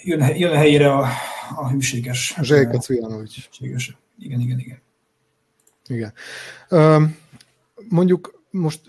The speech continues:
Speaker 2: nemrég jelent meg egy, egy felmérés, amely azt vizsgálta, hogy, ö, mennyien támogatják Bosznia-Hercegovina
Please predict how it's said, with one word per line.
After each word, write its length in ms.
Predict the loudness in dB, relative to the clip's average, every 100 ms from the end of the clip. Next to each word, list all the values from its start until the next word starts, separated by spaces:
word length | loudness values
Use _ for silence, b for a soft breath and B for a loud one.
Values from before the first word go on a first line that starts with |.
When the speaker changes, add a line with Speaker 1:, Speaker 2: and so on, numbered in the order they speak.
| -12
Speaker 2:
nemrég 400 | -4 -2 0 0
jelent 340 | 0 0 -2 -4
meg 180 | -4 -2
egy, 200 | -4 -6
egy 260 | -8 -8 _ -4
felmérés, 840 | -2 0 -2 -4 -2 -2 -4 -4
amely 400 | -4 -2 -4 -6
azt 340 | -6 -10 -10 -8
vizsgálta, 640 | -6 -4 -4 -4 -6 -6 -6
hogy, 360 | -6 -4 -4 -4
ö, 220 | -2 -4 -8 B B B
mennyien 340 | -2 0 0
támogatják 840 | 0 -2 -2 -6 -8 -8 -8 -10 -14
Bosznia-Hercegovina 1200 | -8 -8 -6 -6 -6 -8 -8 -6 -6 -8 -8 -8